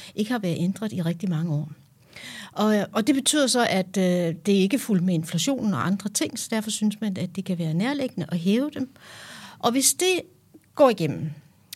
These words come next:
så skal det implementeres i de nationale lovgivninger, og dermed i, øh, årsregnskabsloven og så videre i Danmark. Øh, og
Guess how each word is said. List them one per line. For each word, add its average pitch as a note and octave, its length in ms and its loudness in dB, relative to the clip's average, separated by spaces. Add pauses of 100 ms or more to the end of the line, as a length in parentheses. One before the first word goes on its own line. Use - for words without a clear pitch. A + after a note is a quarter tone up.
(160)
så - 300 0
skal - 200 -2
det A#3 60 -2
implementeres G3 720 -2
i G3+ 40 -8
de F#3 120 -8
nationale F3+ 520 -4
lovgivninger, A#3+ 760 -4
og F3 200 -8
dermed F#3 440 -2
i, D#3+ 300 -6
øh, C#3+ 140 -6 (220)
årsregnskabsloven - 800 -8
og F#3 60 -8
så F#3+ 100 -8
videre G3 360 -4
i - 60 -6
Danmark. A#3 420 -2 (680)
Øh, G#3 220 0
og G#3+ 160 -2